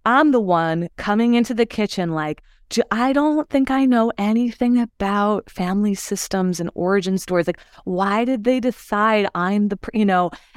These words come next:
I think they're, even though we zoom out and we're like, "What were we thinking?" There was something actually about going through the parallel process that even though we weren't day by day exactly in the same moment, um,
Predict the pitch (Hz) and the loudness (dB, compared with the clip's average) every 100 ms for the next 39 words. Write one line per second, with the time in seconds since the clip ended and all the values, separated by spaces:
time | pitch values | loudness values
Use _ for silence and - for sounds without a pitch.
0 | - _ 226 220 262 269 262 240 226 226 | -20 _ -2 0 2 0 0 2 4 4
1 | 220 220 - - 226 233 240 202 185 180 | 2 0 -4 -2 0 2 2 4 4 4
2 | 180 175 170 185 _ _ - 214 196 165 | 2 0 -6 -10 _ _ -4 -2 -2 0
3 | 170 165 160 160 156 151 147 147 156 - | 0 0 0 -2 -2 -4 -4 0 0 0
4 | 160 151 151 151 - 147 151 202 214 220 | -6 -6 -8 -10 -8 -6 -4 -2 0 -2
5 | - - - 185 175 185 185 - 170 160 | -4 -8 -2 0 4 4 2 -2 -6 -4
6 | 151 147 151 - 160 151 147 147 - 151 | -6 -4 -6 -6 -6 -4 -2 -2 -2 -4
7 | 151 151 151 - 147 147 143 - 147 143 | -4 -6 -8 -6 -6 -4 -4 -4 -6 -4
8 | 156 156 - - 151 151 - _ - 208 | -4 -4 -6 -4 -2 -2 -6 _ -6 -2
9 | 196 185 170 175 160 160 160 147 - 165 | 2 2 2 -2 0 0 0 -4 -8 -4
10 | 165 160 160 151 147 147 147 147 139 135 | 0 0 0 -2 -2 -2 0 -2 -2 -4
11 | 135 151 147 147 - 143 143 139 139 135 | -2 -2 -2 -4 -4 -4 -2 -4 -4 -4
12 | 147 214 247 - - - - 147 147 139 | -2 0 0 -2 -10 -20 -10 -4 -4 -4
13 | 131 | -10